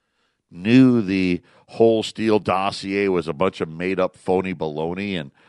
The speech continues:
and still spied on, on our president. I mean, just crazy stuff. I mean, really crazy stuff. You know, stuff that, that you read in books that are supposed to be make-believe.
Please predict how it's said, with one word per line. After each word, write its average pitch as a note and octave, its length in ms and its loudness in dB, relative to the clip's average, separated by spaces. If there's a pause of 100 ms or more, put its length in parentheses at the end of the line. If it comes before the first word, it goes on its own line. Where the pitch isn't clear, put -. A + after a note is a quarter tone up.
(260)
and D2+ 180 -16
still G2 300 -8
spied E2+ 880 -4
on, E2 260 -6
on D#2 280 -6
our C#2+ 200 -4
president. F#2+ 720 -6
I E2 80 -10
mean, E2 360 -12
just A2 200 -10 (260)
crazy G#3 480 -6
stuff. - 420 -6 (840)
I - 40 -18
mean, B2 180 -16
really B3+ 320 0
crazy G#2 420 -4
stuff. - 340 -10 (1800)
You C3 80 -12
know, A#2+ 160 -4 (120)
stuff - 340 2
that, D3+ 220 6 (180)
that C#3 260 8
you B2+ 200 8
read D#3+ 340 4
in A#2 380 0
books - 720 6 (240)
that C3 140 -4
are B2 120 -4
supposed G3+ 340 4
to D#3+ 60 -2
be C#3+ 140 2
make-believe. C#3+ 680 2